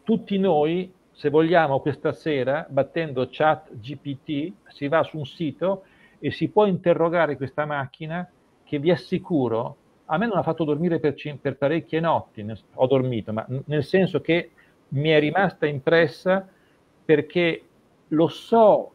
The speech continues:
che è sostanzialmente un'enorme quantità di algoritmi imitativi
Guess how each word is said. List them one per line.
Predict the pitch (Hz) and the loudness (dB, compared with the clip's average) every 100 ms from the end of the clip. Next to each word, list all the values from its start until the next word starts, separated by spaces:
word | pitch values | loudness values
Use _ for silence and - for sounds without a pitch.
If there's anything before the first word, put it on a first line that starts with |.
| _ | _
che | 151 151 | 2 4
è | |
sostanzialmente | 131 - 165 - - 156 156 139 165 143 147 147 156 156 135 143 | 2 -2 -4 -4 0 0 0 -4 0 0 0 -4 -4 -6 -4 -2
un'enorme | 139 139 143 147 156 165 160 151 | 0 0 0 2 4 2 0 -2
quantità | 147 139 120 127 139 139 | -2 -4 -4 -4 0 2
di | 139 | 4
algoritmi | 131 113 127 139 139 131 131 139 | 2 2 0 0 -4 -8 -8 -8
imitativi | - 165 156 156 156 - 143 139 151 156 156 147 151 | -6 -4 -4 -2 -2 2 2 2 -6 -4 -2 -2 -4